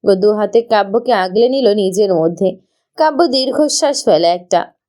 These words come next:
কাকে কি বলছে? কুহু তো নিজের হুঁশেই নেই আজ।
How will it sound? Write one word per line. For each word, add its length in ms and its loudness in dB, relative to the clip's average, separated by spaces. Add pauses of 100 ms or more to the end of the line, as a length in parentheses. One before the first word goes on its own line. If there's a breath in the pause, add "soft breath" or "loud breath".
(160)
কাকে 280 0
কি 140 -2
বলছে? 500 0 (380 soft breath)
কুহু 140 2
তো 120 0
নিজের 320 -2
হুঁশেই 460 2
নেই 220 -2
আজ। 140 -2